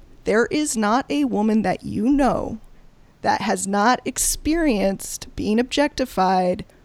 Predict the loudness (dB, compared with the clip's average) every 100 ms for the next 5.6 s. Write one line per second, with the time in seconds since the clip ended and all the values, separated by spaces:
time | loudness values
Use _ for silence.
0 | _ -20 -4 2 4 4 2 0 2 2
1 | 2 2 0 -2 -2 -6 -4 0 0 0
2 | 0 2 2 0 -2 -2 0 0 -4 -4
3 | -2 -2 -2 -2 -4 -8 -8 -8 -8 -10
4 | -12 -20 -20 -18 -8 -2 0 0 0 0
5 | 0 -2 -2 -4 -8